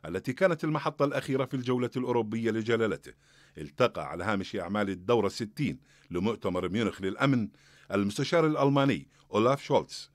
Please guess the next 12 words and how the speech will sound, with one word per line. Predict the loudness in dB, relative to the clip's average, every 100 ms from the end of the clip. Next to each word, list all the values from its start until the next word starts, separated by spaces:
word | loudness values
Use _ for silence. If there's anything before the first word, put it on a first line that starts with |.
| _ _
حيث | -4 -4 -4
أكدت | -6 -6 -4 -4 -6 -6 -2
جلالته | 2 2 2 -2 -6 -8 -20 -6
على | -2 0
ضرورة | 2 4 2
تكثيف | 0 -4 -6 -4 -4
الجهود | -4 -2 -2 -2
الدولية | 0 0 0 -2 -2 -4 _ _ -4
لوقف | 0 2 0
إطلاق | -4 0 0 0
النار | 0 0 0 -4
بغزة، | -2 -4 -6 -14 _